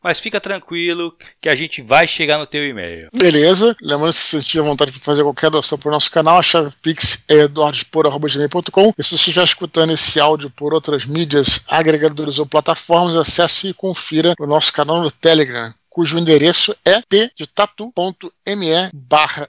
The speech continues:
Speaker 2: eduardo spor. Fechou, Thiago?
Speaker 1: Fechou, Dudu. Valeu, galera. Até semana que vem.
Speaker 2: Um abraço, até a próxima e tchau, tchau.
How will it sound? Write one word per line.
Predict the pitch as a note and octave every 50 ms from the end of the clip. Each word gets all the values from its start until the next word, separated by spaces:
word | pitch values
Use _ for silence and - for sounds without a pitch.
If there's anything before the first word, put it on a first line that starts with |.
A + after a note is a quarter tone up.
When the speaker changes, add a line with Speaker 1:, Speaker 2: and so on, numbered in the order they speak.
| _ _
Speaker 2:
eduardo | - F#3+ F3+ D#3+ E3 D3+ -
spor. | - _ - -
Fechou, | - D3+ D#3+ G#3 -
Thiago? | - D#3+ - -
Speaker 1:
Fechou, | - A#3 G#3 D#3 - - - F#3 E3+ D3+
Dudu. | D3+ D3 D3+ C#3+ C3+ A#2+ A2 A2
Valeu, | B2+ B2+ A#2+ B2 C#3 D3+ D3
galera. | C#3 C3+ B2+ B2+ B2+ B2+ C3+ C3 C3 B2+ A2+ G#2
Até | - _ - B2+ C3
semana | - - C3+ B2+ B2 A2+
que | - A#2+
vem. | G#2+ G#2 F#2+ F2+ D#2+ - _
Speaker 2:
Um | D#3 D#3+ F3
abraço, | D#3+ E3+ F3+ -
até | - - D#3+
a |
próxima | - - E3 E3 - - - - C#3+
e | C3
tchau, | - D3 C3+
tchau. | - - -